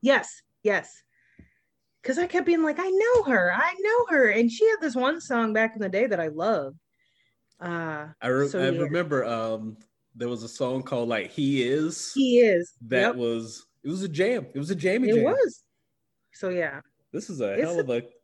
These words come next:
Speaker 2: this is, this is a pretty good cast here.
Speaker 1: I know.
Speaker 2: But just
Speaker 1: Terrible.
Speaker 2: looking at the, uh, the overview of it, lifelong friends le-, lift each other up as they juggle relationships,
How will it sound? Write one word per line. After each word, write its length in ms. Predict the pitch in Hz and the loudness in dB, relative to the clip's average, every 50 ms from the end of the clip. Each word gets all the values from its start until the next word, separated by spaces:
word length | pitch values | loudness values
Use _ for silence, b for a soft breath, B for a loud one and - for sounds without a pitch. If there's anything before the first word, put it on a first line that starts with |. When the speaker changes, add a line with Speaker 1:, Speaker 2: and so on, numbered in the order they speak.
| _ _ _ _ | _ _ _ _
Speaker 2:
this 200 | 359 392 392 - | -2 -2 -2 -4
is, 120 | 247 190 - - - - _ | -8 -10 -10 -14 -20 -16 _
this 220 | 147 175 233 - 214 | -8 -8 -6 -6 -2
is 80 | 226 | 0
a 100 | 220 143 | 0 0
pretty 380 | 113 - - - 190 269 285 202 | 0 -2 0 2 2 4 4 2
good 260 | 131 143 117 107 - | 2 0 0 0 -4
cast 480 | - - 147 - 415 349 - - - - | -6 -6 -4 -4 -4 -6 -8 -12 -14 -12
here. 360 | 110 92 95 95 104 131 - _ _ _ _ _ _ _ _ _ _ _ _ _ _ _ _ - | -10 -8 -8 -8 -8 -10 -14 _ _ _ _ _ _ _ _ _ _ _ _ _ _ _ _ 0
Speaker 1:
I 320 | 247 277 294 320 330 349 | 2 4 4 4 4 4
know. 560 | 349 370 415 466 494 466 330 196 170 165 160 - _ _ _ _ _ _ _ _ _ _ _ _ _ _ _ _ _ _ _ _ _ _ _ B B B B B B 123 | 2 2 2 2 2 2 2 0 0 -4 -6 -12 _ _ _ _ _ _ _ _ _ _ _ _ _ _ _ _ _ _ _ _ _ _ _ B B B B B B 0
Speaker 2:
But 220 | 120 139 - 311 285 | 2 4 6 6 6
just 180 | 240 - 170 175 - - | 4 4 2 -4 -6 -6
Speaker 1:
Terrible. 160 | 165 151 143 151 | -4 0 2 4
Speaker 2:
looking 340 | 170 185 185 180 160 151 151 | 2 2 2 0 -2 2 2
at 240 | 143 135 139 - | 2 2 2 -2
the, 240 | - 143 135 135 135 | -2 0 2 2 4
uh, 360 | 131 127 123 120 120 120 123 120 113 | 2 2 2 0 0 0 -2 -2 -2
the 140 | 123 123 | -2 -2
overview 680 | 120 127 139 143 143 135 131 123 101 - 110 110 107 110 104 | 0 2 4 4 4 2 0 -2 -4 -4 -6 -6 -4 -4 -4
of 100 | 101 98 110 | -4 -4 -6
it, 200 | 110 107 - - _ _ _ _ _ _ _ _ _ _ - | -8 -8 -10 -18 _ _ _ _ _ _ _ _ _ _ -6
lifelong 640 | 117 123 139 143 143 - 156 143 139 135 131 135 - | -2 0 2 2 0 0 0 0 0 0 -2 -4 -6
friends 460 | - 143 131 120 110 104 - - 123 | -4 -2 -2 -2 -4 -6 -10 -8 -8
le-, 100 | 120 127 127 - _ _ | -8 -8 -8 -12 _ _
lift 300 | 135 135 160 175 - - | 0 2 2 2 0 -4
each 220 | 165 165 160 - 165 | -10 -10 -6 -4 -2
other 240 | 147 143 143 135 | -2 -2 -2 -2
up 160 | 123 117 - - | -2 -4 -4 -8
as 120 | 104 - | -12 -6
they 120 | 123 113 | -6 -6
juggle 340 | 110 107 131 127 120 127 131 | -4 -2 -4 -4 -2 -2 -4
relationships, 1000 | 120 120 123 143 156 160 147 - - 98 - - 101 82 73 _ - - - - | -4 -2 -2 0 0 -2 -2 -4 -10 -16 -16 -16 -16 -16 -16 _ -20 -20 -20 -20